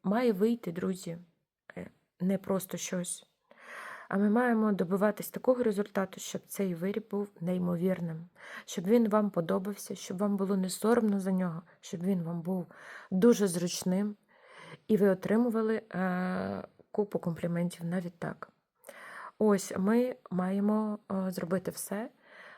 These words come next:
щоб річ була красивою та зручною. Якщо вона такою не є,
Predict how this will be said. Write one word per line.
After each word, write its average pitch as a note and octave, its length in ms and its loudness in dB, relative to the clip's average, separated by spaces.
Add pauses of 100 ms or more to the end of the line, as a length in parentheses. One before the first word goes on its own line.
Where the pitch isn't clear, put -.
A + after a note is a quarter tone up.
(160)
щоб - 480 -2
річ F3+ 460 -4
була E3+ 420 -4 (440)
красивою A3 500 -2
та F3 180 -4
зручною. E3+ 500 -8 (680)
Якщо G#3 280 4
вона F#3+ 180 2
такою E3+ 400 -2
не D#3+ 120 -4
є, F#3 320 -4